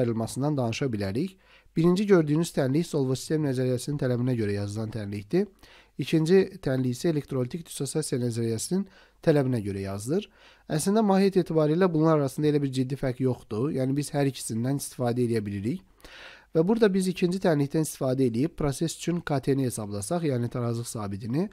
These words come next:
belə bir ifadə alarıq və bu ifadədən də belə bir törəmə ifadə çıxar.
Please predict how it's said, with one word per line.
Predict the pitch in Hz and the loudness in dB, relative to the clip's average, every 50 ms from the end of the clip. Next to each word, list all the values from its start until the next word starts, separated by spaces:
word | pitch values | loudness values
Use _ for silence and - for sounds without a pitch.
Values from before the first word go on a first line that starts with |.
| - - _ _ _ _ | -10 -20 _ _ _ _
belə | - 165 185 190 165 | 6 8 8 8 6
bir | 135 | 4
ifadə | 123 - - 110 104 98 104 | -2 -4 -6 -6 -6 -6 -6
alarıq | 101 98 98 98 104 135 180 202 - | -6 -6 -4 -2 0 0 0 0 -2
və | 180 143 151 151 | -2 -2 0 0
bu | 170 220 226 | 2 0 0
ifadədən | 202 - 170 139 123 113 117 113 113 110 107 120 | 0 0 0 0 0 -2 -4 -4 -4 -2 -2 -2
də | 170 165 | -2 0
belə | 151 139 143 139 127 | 2 2 2 2 2
bir | 131 147 - | 0 -2 -2
törəmə | - 139 120 120 113 131 143 139 | -2 -4 -2 -2 0 0 -2 -2
ifadə | - 123 107 104 98 113 123 147 160 - - - - _ _ | -2 -4 -4 -4 -2 -4 -4 -4 -6 -8 -14 -20 -20 _ _
çıxar. | - - - 107 - - - | -10 -8 -6 -6 -8 -10 -12